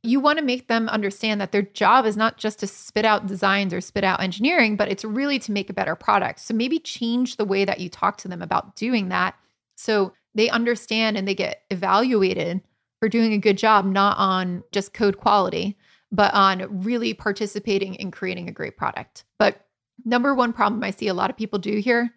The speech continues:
and where you get a lot of pushback is they try to bring them to everything. They don't need to go to everything. That's your job. Can you distill some of the information back to them?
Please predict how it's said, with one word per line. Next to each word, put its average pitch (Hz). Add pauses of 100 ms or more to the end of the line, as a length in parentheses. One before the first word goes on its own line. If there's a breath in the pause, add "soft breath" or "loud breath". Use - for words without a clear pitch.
(440)
and 202
where 196
you 202
get 190
a -
lot 190
of 185
pushback 233
is 196
they 190
try 202
to 196
bring 202
them 190 (260)
to -
everything. 196 (380)
They 196
don't 220
need 214
to -
go 226
to 196
everything. 170
That's 185
your 247
job. 185 (220)
Can 220
you 226
distill 233
some 247
of 240
the 226
information 208
back 190
to 160
them? 220